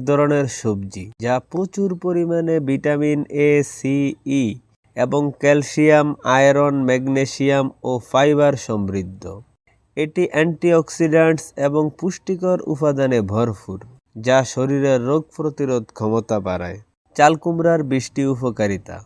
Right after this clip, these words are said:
এক, ওজন কমাতে সহায়ক। চাল কুমড়া কম ক্যালোরি এবং উচ্চ ফাইবারযুক্ত হওয়ায় ওজন কমাতে সহায়ক।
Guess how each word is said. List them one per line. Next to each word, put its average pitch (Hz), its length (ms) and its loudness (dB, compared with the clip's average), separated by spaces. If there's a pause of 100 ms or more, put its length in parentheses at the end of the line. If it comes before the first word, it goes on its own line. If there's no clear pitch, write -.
(260)
এক, 143 260 6 (220)
ওজন 190 400 2
কমাতে 151 440 2
সহায়ক। 101 520 -2 (440)
চাল 151 240 4
কুমড়া 175 480 4 (140)
কম 175 240 6 (160)
ক্যালোরি 170 460 4
এবং 151 360 2 (140)
উচ্চ - 300 -4 (240)
ফাইবারযুক্ত 147 920 2
হওয়ায় 127 680 6 (340)
ওজন 170 400 2
কমাতে 139 480 0
সহায়ক। 92 540 -4